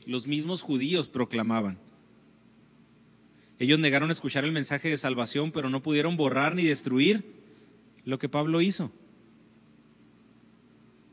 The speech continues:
Fueron hostiles, no agradaron a Dios. ¿Y qué sucedió? La iglesia siguió. Pablo experimentó la oposición del evangelio en los lugares donde estuvo.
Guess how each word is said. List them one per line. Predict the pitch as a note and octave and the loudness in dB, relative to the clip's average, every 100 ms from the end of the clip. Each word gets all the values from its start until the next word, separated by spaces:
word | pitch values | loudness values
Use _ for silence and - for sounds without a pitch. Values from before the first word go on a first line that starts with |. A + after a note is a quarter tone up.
| - - - - _ - - - A4+ - - - - - - - - - - - - - | -20 -20 -20 -20 _ -20 -20 -20 -20 -20 -20 -20 -20 -20 -20 -20 -20 -20 -20 -20 -20 -6
Fueron | C#3 F3 D3+ | -2 -2 -2
hostiles, | A#2+ - D#3+ E3+ F3+ - - - - - - | -4 0 0 0 -4 -6 -14 -18 -20 -20 -10
no | C3 D3 | -4 -2
agradaron | E3 D#3 D3+ F3 F3 | 0 0 0 0 0
a | |
Dios. | D3 E3 E3+ | 0 0 -2
¿Y | |
qué | D#3+ | -4
sucedió? | F3+ G3 F#3 E3+ E3+ | -6 -4 -2 -2 -2
La | D3+ | -4
iglesia | C#3 D3 C#3+ D3+ C3+ | -4 -4 -6 -8 -8
siguió. | C3 G#2+ G2+ D#2+ - - - - _ - _ _ _ - _ _ - _ _ - - | -8 -6 -8 -10 -20 -20 -20 -20 _ -20 _ _ _ -20 _ _ -20 _ _ -20 2
Pablo | C#3+ E3+ | 4 6
experimentó | F3+ E3 C#3 B2 C3+ | 2 0 0 -2 -2
la | C#3+ | -2
oposición | E3 D#3 A#2+ B2+ C#3 | -2 -4 -4 -4 -2
del | E3 | 0
evangelio | D#3 B2 - C3+ D#3 | -2 -2 -2 -2 -2
en | |
los | C#3+ | -2
lugares | A#2+ A#2+ C#3+ | -2 -2 -2
donde | D3+ C3 | -2 -4
estuvo. | A2 - D3+ A2+ | -4 -2 -2 -2